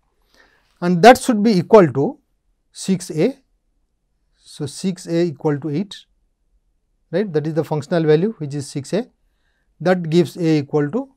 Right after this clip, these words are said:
eight by six or four by three. And on the right side, automatically the same limit will be holding, right? Limit x goes to three plus will be equal to functional value,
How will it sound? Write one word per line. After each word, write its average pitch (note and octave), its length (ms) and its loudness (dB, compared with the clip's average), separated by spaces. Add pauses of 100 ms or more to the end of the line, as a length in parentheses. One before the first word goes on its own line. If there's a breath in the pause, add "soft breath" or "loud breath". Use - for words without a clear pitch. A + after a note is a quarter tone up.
(300)
eight D3 160 -4
by C#3+ 120 -4
six C4+ 260 -8
or A3+ 120 -4
four C3+ 240 -10
by C#3+ 120 -8
three. C3 240 -18 (880)
And G#3 120 0
on A#3+ 100 6
the A#3 80 8
right G3 220 8
side, G#3+ 220 6
automatically F3+ 640 2 (220)
the D#3+ 100 -4
same E3 240 -2
limit D#3 280 -2
will C#3+ 100 -4
be F3 200 -6 (560)
holding, A2+ 340 -12 (400)
right? G3+ 200 -6 (440)
Limit D3+ 380 -6 (200)
x D3 160 -10
goes C#3+ 200 -6
to D3 100 -12
three D3+ 200 -6
plus F3+ 240 -4
will E3 100 -4
be D3+ 160 -4
equal D#3+ 240 -2
to D#3 60 -8
functional C3+ 380 -10
value, C3+ 260 -8